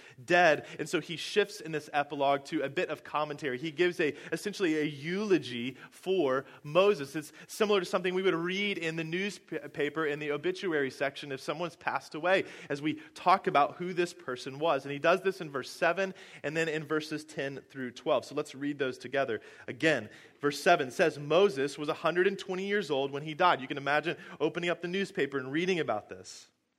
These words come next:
"He was a hundred and twenty years old when he died. His eye was undimmed and his vigor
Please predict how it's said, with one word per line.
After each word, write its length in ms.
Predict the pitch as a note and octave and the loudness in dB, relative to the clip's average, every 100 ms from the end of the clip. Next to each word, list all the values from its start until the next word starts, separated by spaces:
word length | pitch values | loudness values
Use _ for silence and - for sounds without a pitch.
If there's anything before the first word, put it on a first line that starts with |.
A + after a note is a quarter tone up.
| _ _ _ _ _ _ _ - | _ _ _ _ _ _ _ -16
"He 80 | - | -10
was 80 | D3+ | -2
a 60 | D#3 | 2
hundred 260 | F#3 G#3 | 4 4
and 100 | G#3 | 0
twenty 220 | - G3+ | 0 -2
years 260 | G3 F#3+ F#3+ | 2 2 6
old 220 | G3 G#3 | 6 6
when 80 | D#3+ | 2
he 160 | D3 C#3 | -4 2
died. 240 | C#3+ C3+ | 4 4
His 180 | E3 D#3+ | 0 0
eye 360 | E3+ F3 G3 G3 - - | 6 8 8 6 0 -2
was 180 | F3+ F3 | 0 2
undimmed 640 | F3 F#3 D3+ E3+ D#3+ C3+ - - - | 0 0 0 0 0 -2 -8 -10 -6
and 120 | E3 | -2
his 200 | D#3 C#3+ | -2 -4
vigor 480 | C3 F3+ F#3+ F#3+ | 2 2 6 4